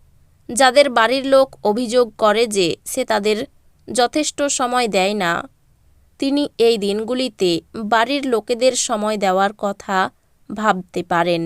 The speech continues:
কিন্তু সেই সময়ে কোনো কাজ আসার জন্য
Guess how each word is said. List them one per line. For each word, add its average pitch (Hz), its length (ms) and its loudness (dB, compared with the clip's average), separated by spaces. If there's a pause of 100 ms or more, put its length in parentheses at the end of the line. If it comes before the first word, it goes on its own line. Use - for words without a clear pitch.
(1000)
কিন্তু 285 360 0
সেই 285 300 2
সময়ে 226 440 0 (120)
কোনো 226 300 -2
কাজ 185 320 0
আসার 262 360 0
জন্য 247 360 -2